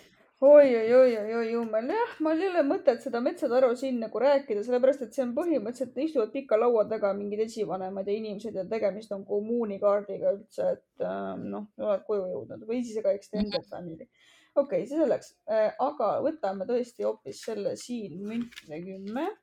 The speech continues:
Speaker 1: Äh, samamoodi on siin, äh, ühel pildi peal siis, äh, vana mees oma valge koeraga ja pea kohal siis hõljuvad siin kümme münti, eks ole.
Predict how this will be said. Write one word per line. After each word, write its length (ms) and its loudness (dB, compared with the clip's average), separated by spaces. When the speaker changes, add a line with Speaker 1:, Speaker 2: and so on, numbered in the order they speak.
Speaker 1:
Äh, 420 2
samamoodi 580 6
on 240 2
siin, 380 -4
äh, 160 0
ühel 260 2
pildi 300 0
peal 220 0
siis, 360 -4
äh, 220 0
vana 240 4
mees 320 0
oma 160 -4
valge 260 0
koeraga 560 6
ja 140 4
pea 220 4
kohal 320 2
siis 260 -8
hõljuvad 640 0
siin 400 -10
kümme 260 -8
münti, 380 -12
eks 220 -10
ole. 160 -4